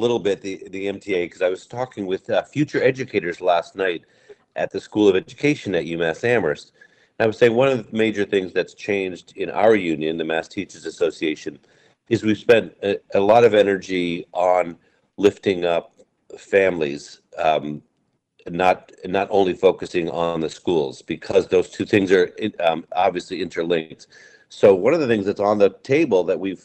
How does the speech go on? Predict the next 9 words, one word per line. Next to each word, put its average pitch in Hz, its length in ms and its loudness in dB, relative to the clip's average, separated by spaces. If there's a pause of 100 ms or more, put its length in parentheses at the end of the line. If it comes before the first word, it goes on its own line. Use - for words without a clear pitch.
we've 110 320 -2
helped 107 380 0 (220)
lift 107 420 2
the 95 80 -6
p-, - 180 -8 (260)
the 87 220 -2
minimum 104 380 0
wage 110 440 -2 (480)
from, 92 360 -6